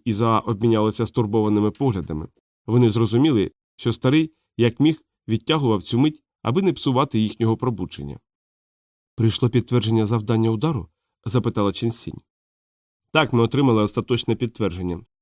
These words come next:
кивнув Цаобінь. "За півстоліття було дві хибні тривоги, і обидва рази ми були за крок до того, щоб вас пробудити. Але тепер це правда. Діти, мені вже сто двадцять років, і я маю право вас так називати. Так от, дітки,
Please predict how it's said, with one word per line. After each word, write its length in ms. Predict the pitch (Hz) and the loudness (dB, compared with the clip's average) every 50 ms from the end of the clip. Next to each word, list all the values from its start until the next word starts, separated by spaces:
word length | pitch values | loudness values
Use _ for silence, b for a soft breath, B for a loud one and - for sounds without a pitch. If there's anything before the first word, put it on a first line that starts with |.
| _ _ _ | _ _ _
кивнув 320 | - 123 107 117 110 92 | 0 0 2 2 0 -2
Цаобінь. 460 | - - 113 113 110 92 82 76 87 - _ _ _ _ _ _ _ _ _ _ _ _ _ _ _ _ _ _ _ | -2 -2 -2 -2 -2 -4 -6 -12 -14 -16 _ _ _ _ _ _ _ _ _ _ _ _ _ _ _ _ _ _ _
"За 120 | 110 113 120 | 0 0 2
півстоліття 720 | 120 127 117 110 - 131 120 120 113 117 117 110 107 95 - _ - | 2 2 0 2 2 4 4 4 2 2 2 0 0 -2 -4 _ -4
було 260 | 110 117 120 120 113 | 0 2 4 4 2
дві 220 | 104 120 135 123 | 2 2 0 0
хибні 380 | - - 117 104 98 107 104 90 | 0 0 -2 0 0 0 -2 -2
тривоги, 460 | - 104 104 95 92 87 90 92 - - _ _ _ _ _ _ | -2 -4 -4 -2 -2 -4 -6 -8 -10 -14 _ _ _ _ _ _
і 60 | 120 | 0
обидва 340 | 120 113 117 127 107 113 117 | 2 4 4 2 2 2 2
рази 220 | 135 151 131 117 113 | 0 0 0 2 2
ми 120 | 110 110 | 2 2
були 240 | 101 113 113 113 107 | 2 2 2 2 2
за 120 | 110 117 | 0 -2
крок 240 | - - 151 156 160 - _ _ _ _ _ _ _ | -2 -2 -2 -4 -4 -8 _ _ _ _ _ _ _
до 120 | - 120 113 | -2 -2 0
того, 260 | - 127 110 123 117 | 0 0 2 2 0
щоб 180 | - - 120 104 | 0 0 0 0
вас 180 | 113 107 - | 0 -2 -2
пробудити. 600 | - 117 117 110 113 113 95 92 - - - - - - _ _ _ _ _ | -2 -2 0 0 0 0 -2 -4 -8 -10 -16 -20 -20 -20 _ _ _ _ _
Але 200 | - 120 147 165 | -2 -2 -2 0
тепер 280 | 165 151 135 - 104 101 | -2 -4 -4 -4 -4 -4
це 140 | - 117 | -4 -6
правда. 420 | 110 - 95 78 76 - - - - - _ _ _ _ _ _ _ _ _ | -6 -4 -8 -8 -10 -12 -16 -18 -20 -20 _ _ _ _ _ _ _ _ _
Діти, 380 | 117 117 113 - - - - - _ _ _ _ _ _ _ | -2 0 0 0 -2 -6 -12 -12 _ _ _ _ _ _ _
мені 200 | 135 135 135 131 | 2 4 4 4
вже 160 | 110 113 117 | 4 2 -2
сто 160 | 104 - 131 | -2 -2 -4
двадцять 340 | 110 104 110 101 113 104 - | -4 -4 -4 -4 -4 -4 -4
років, 260 | 135 147 127 - 101 | -4 -4 -2 -2 -2
і 60 | 101 107 | 0 0
я 80 | 104 | 0
маю 200 | 113 139 127 107 | 0 0 0 -2
право 320 | - - 110 104 104 101 - | -2 -2 -2 -2 -2 -4 -4
вас 200 | 104 113 110 98 | -4 -4 -4 -4
так 160 | - 110 95 107 | -4 -6 -6 -4
називати. 520 | 104 98 104 101 87 78 80 - - - - - _ _ _ | -6 -4 -4 -6 -8 -8 -10 -12 -18 -20 -20 -20 _ _ _
Так 220 | - - - - | -6 -6 -4 -6
от, 140 | 101 82 - _ _ _ _ - | -10 -10 -10 _ _ _ _ -10
дітки, 420 | 95 92 82 - _ - - - | -8 -8 -8 -8 _ -16 -20 -20